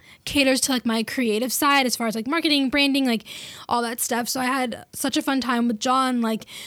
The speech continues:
doing the photo shoot. We kinda just made it a day out of it. I, if you know me, I don't really like to be in front of the camera. I'm more of a behind the camera kinda gal, or in the corner somewhere. Like, I just really don't like taking photos of myself,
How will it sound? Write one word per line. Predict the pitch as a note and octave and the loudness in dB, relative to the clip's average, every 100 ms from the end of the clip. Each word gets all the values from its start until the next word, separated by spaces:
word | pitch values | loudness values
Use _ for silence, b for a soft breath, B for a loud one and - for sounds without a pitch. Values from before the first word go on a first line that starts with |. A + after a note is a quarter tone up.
| B | B
doing | - A3 A3 | 0 2 2
the | G#3+ | 0
photo | C#4 D4 D4+ | 0 2 4
shoot. | C#4+ C#4+ C4+ B3+ | 2 2 2 2
We | A3+ | -2
kinda | - A#3+ A#3+ | -2 0 2
just | C4 A3 | 0 0
made | A3 G#3+ | 0 0
it | G#3+ - | -2 -4
a | A3+ | -6
day | F#3 G3+ G3 | -2 -2 0
out | A3 | 0
of | B3+ A3 | 0 2
it. | A#3+ - | 0 0
I, | G3+ G#3+ G#3+ B B B B | 0 0 -2 B B B B
if | A#3 | -4
you | C4 | 0
know | C4+ E4 | 2 4
me, | D#4 C#4+ | 4 2
I | A3 | 2
don't | A3+ | 0
really | A3+ C4+ | 0 -2
like | B3 A3+ | -2 -2
to | B3 | -2
be | G#3+ | 0
in | A3 | 0
front | A3 G#3 | 0 -4
of | |
the | G3+ | -4
camera. | - C#4 C4 C4 B3+ | -4 0 2 2 2
I'm | G#3+ | 2
more | G3+ G3 | 0 0
of | |
a | F#3+ | -2
behind | F#3+ - D4+ D4+ | -6 0 2 2
the | |
camera | C4 D4+ C#4+ C4+ | 0 0 0 0
kinda | C4+ C4 B3+ | -2 -2 0
gal, | A#3+ B3 B3+ B3+ | 0 0 2 0
or | G3 G3+ | 0 0
in | G3+ G#3 | 0 -2
the | G3+ | -2
corner | - C#4 D#4 | -4 0 0
somewhere. | D4 C#4 B3+ B3 A#3+ A#3+ A#3 | 0 0 2 2 2 0 0
Like, | G#3 G3+ - | -2 -4 -4
I | |
just | G3+ G3 G#3 | -2 -2 -2
really | G#3 | -2
don't | G#3 G3 _ - | -2 -4 _ -10
like | A3 A3 | -8 -6
taking | A3 A3 G#3 | -6 -2 -2
photos | F3 G#3 A#3 | -2 -4 -2
of | |
myself, | C#4 D#4 F#4 F#4 F#4+ | -2 -2 0 0 0